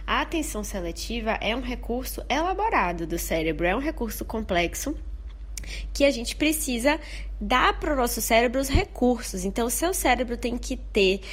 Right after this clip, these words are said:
eficiência energética suficiente pra isso. Então, ele tem que tá, por exemplo, né, bem nutrido. O seu cérebro tem que ter, é, recursos até como a água, a própria hidra-, hidratação.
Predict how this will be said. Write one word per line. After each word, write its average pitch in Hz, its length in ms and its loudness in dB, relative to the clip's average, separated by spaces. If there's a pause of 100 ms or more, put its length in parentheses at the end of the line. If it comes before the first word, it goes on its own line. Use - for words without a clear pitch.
(140)
eficiência 277 760 2
energética 226 840 2
suficiente 202 680 -2
pra 220 200 4
isso. 202 220 0
Então, 196 160 -2
ele 185 120 -4
tem 180 180 0
que - 120 -10
tá, 175 240 6
por 262 480 6
exemplo, 185 480 -2
né, 185 140 2
bem 175 220 2
nutrido. 202 680 2 (520)
O 254 60 0
seu 294 180 4
cérebro 277 400 2
tem 269 180 2
que 285 180 0
ter, 240 640 4
é, 208 400 8
recursos 247 640 0
até 254 360 4
como 339 300 2
a 330 80 6
água, 220 380 6
a 220 40 -2
própria 254 360 2
hidra-, 262 220 2 (100)
hidratação. 214 840 2